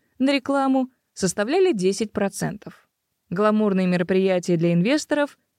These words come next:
проводились с демонстративным награждением рекламных агентов, выплатой сотен тысяч долларов каналам на Ютубе, сообществом в Фейсбуке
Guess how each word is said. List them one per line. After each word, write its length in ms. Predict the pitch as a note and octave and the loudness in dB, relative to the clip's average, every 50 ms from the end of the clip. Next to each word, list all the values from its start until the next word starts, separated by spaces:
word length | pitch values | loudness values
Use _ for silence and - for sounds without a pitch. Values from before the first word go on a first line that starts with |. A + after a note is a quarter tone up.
| _ _ | _ _
проводились 540 | _ - G#3+ G#3 A3+ F4+ D4 F#4+ G4 G4 E4+ | _ -4 0 0 0 0 2 2 2 2 2
с 40 | A#3+ | 2
демонстративным 800 | A3+ A#3+ A#3+ A#3+ A3 - - G#3+ A3 - D#4 E4+ E4 E4+ E4 D4 | 2 2 2 0 0 0 -2 -2 -2 0 0 0 0 0 0 0
награждением 800 | A#3+ G#3+ G3 F#3 F#3+ F3+ E3+ F3 G3+ B3+ C#4 C4+ C4+ C4+ C4 A#3 - | 2 2 2 0 0 -2 -2 -2 -2 -2 0 0 0 2 0 0 0
рекламных 640 | F#3+ G3+ G3+ - A3 A3+ A#3+ A#3+ A#3 A3+ A3+ G#3 - | 0 -2 -2 -2 -2 -2 -2 0 0 0 -2 -2 -2
агентов, 640 | - A3 A3 G#3 B3+ D4 B3+ G#3 - - - - _ _ _ _ _ _ _ _ _ _ _ - | -4 -4 -2 -2 0 0 -2 -2 -4 -6 -12 -16 _ _ _ _ _ _ _ _ _ _ _ -2
выплатой 420 | E3+ F3+ F3 F3 E3+ D#3+ - F3 | -2 -2 0 0 -2 -2 -2 -4
сотен 400 | E3 - - F#3+ F#3 F3 F3 E3 | -2 0 0 0 0 0 -2 -2
тысяч 360 | - E3+ D#3+ - E3 D3 D3 | -2 -4 -4 -4 -6 -6 -4
долларов 420 | D3+ F#3+ F3+ E3+ D#3+ E3+ D#3+ D#3 - | -2 0 0 2 0 0 -2 -4 -4
каналам 400 | - E3+ E3+ E3+ E3+ D#3+ D#3 D#3+ | -4 -2 -2 0 0 0 0 0
на 140 | D#3 D#3 | -2 -2
Ютубе, 480 | D#3+ - - C4+ C#4+ C4+ B3 C4 B3+ A#3+ - _ _ _ _ _ | -4 -4 -2 -2 0 0 2 0 0 -2 -6 _ _ _ _ _
сообществом 640 | - - A#3 C#4+ F#4+ - - D4+ B3+ - A3 A3 G3+ | -6 -2 -2 -2 -2 0 -2 -4 -2 0 0 0 0
в 60 | G3+ | 2
Фейсбуке 760 | - G3+ F#3+ E3 E3 E3 G3 C4+ E4+ E4+ - - E4+ F4 D#4 | 0 0 0 0 -2 -2 0 2 0 0 2 2 0 0 0